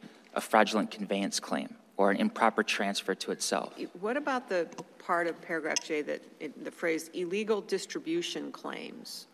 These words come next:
Speaker 2: or other similar improper transactions? That feels a little like piercing the corporate veil to me.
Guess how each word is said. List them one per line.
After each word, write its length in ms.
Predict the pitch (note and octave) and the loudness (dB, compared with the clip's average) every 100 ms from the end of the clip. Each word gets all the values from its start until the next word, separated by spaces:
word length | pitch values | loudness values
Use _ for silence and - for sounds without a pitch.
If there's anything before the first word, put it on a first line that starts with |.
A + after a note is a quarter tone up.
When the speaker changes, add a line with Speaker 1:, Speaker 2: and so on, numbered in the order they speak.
| - - - - - | -20 -20 -20 -20 -6
Speaker 2:
or 180 | E3+ D#3+ | 0 2
other 260 | E3+ E3+ D#3+ | 2 0 -2
similar 580 | - - G3+ G3 F3+ | -2 0 0 2 0
improper 840 | - F3+ F3+ - - E3+ E3 D#3+ D3 | 0 -4 -4 -6 2 2 2 -2 -8
transactions? 1120 | - D3+ C#3+ C#3 D3 C#3 - - - - - | -6 -6 -4 -2 0 0 -2 -8 -12 -12 -6
That 420 | - F3 - - - D#3+ - - | 2 4 4 -6 -16 -16 -18 -6
feels 360 | A3 A3 G#3 F#3 | 2 4 4 2
a 60 | |
little 260 | E3 F3 F3 | 2 2 4
like 280 | E3 D#3+ - | 4 2 0
piercing 360 | F3 E3 E3 | -2 0 -4
the 80 | D3+ | -6
corporate 420 | - D#3 D#3+ D3+ | -2 -2 -2 -6
veil 300 | - D#3 D3 | 0 2 2
to 160 | C#3+ - | -2 -6
me. 240 | - - | -8 2